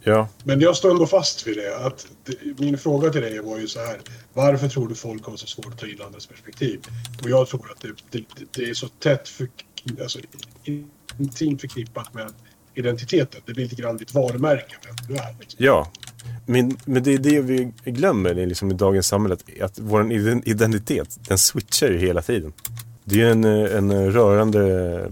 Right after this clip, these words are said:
Speaker 1: process. Ja. Och det är ju också svårt att, så här, ja, men, till exempel när jag var, när man var ungdom, då var man liksom typ grudgare en, en vecka, och sen nästa vecka, och då var det ju bara typ, eh, hiphop, liksom.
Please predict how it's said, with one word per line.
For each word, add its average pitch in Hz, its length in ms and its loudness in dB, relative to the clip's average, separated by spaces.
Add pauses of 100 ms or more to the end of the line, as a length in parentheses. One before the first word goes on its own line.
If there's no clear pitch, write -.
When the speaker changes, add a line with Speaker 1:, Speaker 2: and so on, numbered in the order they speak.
(120)
Speaker 1:
process. - 560 0 (380)
Ja. 113 360 4 (760)
Och 104 60 -6
det 101 80 2
är - 100 6
ju 107 100 4
också 117 240 0
svårt 135 320 0
att, 101 140 -4
så - 80 2
här, 95 80 2
ja, 90 160 -4
men, 110 320 -2 (380)
till - 80 -6
exempel 110 260 2
när 104 60 4
jag 92 80 4
var, 92 300 0
när 95 80 4
man 95 160 4
var 92 260 6
ungdom, 95 640 4
då 95 140 -2
var 107 200 4
man 104 100 2
liksom 90 320 -2 (600)
typ - 340 -2
grudgare 98 1200 4 (120)
en, 87 400 -2
en 92 200 2
vecka, 87 320 -2
och 80 80 -2
sen 95 360 0
nästa 104 260 2
vecka, 92 320 0
och 92 60 0
då 101 100 0
var 95 80 2
det 90 60 0
ju 87 180 -2
bara 85 340 2
typ, - 300 -10
eh, 78 80 -2
hiphop, 82 560 -6
liksom. - 220 -16